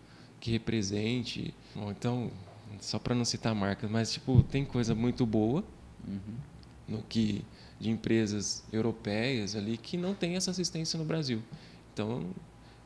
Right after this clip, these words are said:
Speaker 1: quando eu não tenho assistência, que eu dependo só do importador
Speaker 2: Ah, entendi. Você fala, mesmo que a marca seja boa, se você não vai ter a quem recorrer aqui no Brasil, fica
Speaker 1: Exato,
Speaker 2: difícil.
Speaker 1: é.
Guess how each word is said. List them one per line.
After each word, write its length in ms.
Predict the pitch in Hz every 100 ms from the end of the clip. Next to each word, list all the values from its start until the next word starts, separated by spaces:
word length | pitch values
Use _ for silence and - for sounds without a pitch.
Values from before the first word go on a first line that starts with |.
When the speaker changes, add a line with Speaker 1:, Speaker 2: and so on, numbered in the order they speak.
| -
Speaker 1:
quando 220 | 139 156
eu 80 | 156
não 140 | 160
tenho 240 | 151 139
assistência, 420 | 135 123 - 110 -
que 60 |
eu 40 | 117
dependo 340 | 117 120 117
só 200 | - 139
do 100 | 156
importador 640 | 147 120 113 113 110 110
Speaker 2:
Ah, 20 | 110
entendi. 260 | 104 95
Você 120 | 98
fala, 220 | 101 110 107
mesmo 380 | 107 120 147 165
que 80 |
a 80 | 151
marca 440 | 127 120 127 131 135
seja 360 | 127 117 117
boa, 400 | 101 101 120 151
se 120 | 151 120
você 240 | 117 123
não 140 | 123
vai 180 | 120 131
ter 240 | 139 139 -
a 140 | 120
quem 220 | - 117
recorrer 420 | 120 113 110 107 110
aqui 140 | 110
no 100 | 107
Brasil, 460 | 104 104 101 110 135
fica 120 | 117 117
Speaker 1:
Exato, 240 | 113 104
Speaker 2:
difícil. 540 | 104 120 131 147 107
Speaker 1:
é. 60 | 101